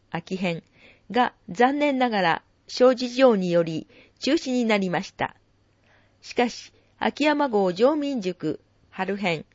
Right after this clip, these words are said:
として、金東から春の時期に開催する方向で調整しております。新たな日程、詳細が決まりましたらお知らせいたします。その際は、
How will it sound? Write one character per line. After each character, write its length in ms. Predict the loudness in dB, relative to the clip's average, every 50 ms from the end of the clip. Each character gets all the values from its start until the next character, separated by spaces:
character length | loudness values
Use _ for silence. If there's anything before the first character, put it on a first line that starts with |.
| _ _ _ _ _ _
と 140 | -2 -2 -2
し 80 | -2 -4
て、 320 | -2 0 0 0 -2 _ _ _ _ _ _
金 240 | -4 -2 -2 -2 -2
東 280 | -2 -2 0 0 0 -2
か 120 | -4 -2
ら 240 | -2 -2 -2 -2 -6 _ _ _ _ _ _ _
春 280 | -2 0 0 2 2 0
の 120 | -2 -2
時 140 | -4 -4 -8
期 160 | -8 -6 -4
に 160 | -4 -4 -6 -6
開 240 | -2 0 0 0
催 220 | 2 2 2 0 0
す 120 | -2 -4
る 120 | -6 -4 -2
方 220 | 2 2 2 2
向 220 | 2 2 0 0
で 220 | 2 4 2 2 2
調 200 | 2 2 2 2
整 240 | 4 4 4 4 4
し 60 | 0
て 160 | 0 0 0
お 80 | 0 0
り 140 | -2 -4
ま 120 | -6 -8 -8
す。 160 | -10 -16 _ _ _ _ _ _ _ _ _ _ _ _ _ _ _ _ _ _ _
新 240 | -2 0 0 0 2
た 100 | 2 2
な 140 | 2 2 0
日 180 | -2 -2 -6 -8 _ _
程、 240 | 0 2 4 4 2 0 -4
詳 240 | -2 2 2 2 2
細 240 | 4 4 4 4
が 140 | 4 2 0
決 120 | 0 -2 -4
ま 100 | -2 -2
り 120 | 0 0
ま 160 | 0 0 0
し 80 | -2 -2
た 100 | -2 0
ら 160 | 0 0 -2 -2
お 40 | -8
知 120 | -4 2
ら 100 | 2 2
せ 140 | 2 2 -2
い 80 | -2 -2
た 140 | -2 -6 -6
し 140 | -6 -10
ま 140 | -10 -10 -12
す。 180 | -12 -16 -20 _ _ _ _ _ _ _ _ _ _ _ _ _ _ _ _ _ _
そ 140 | -4 -2 0
の 100 | 0 0
際 300 | 2 4 4 4 4 2
は、 220 | 0 -2 -4 -6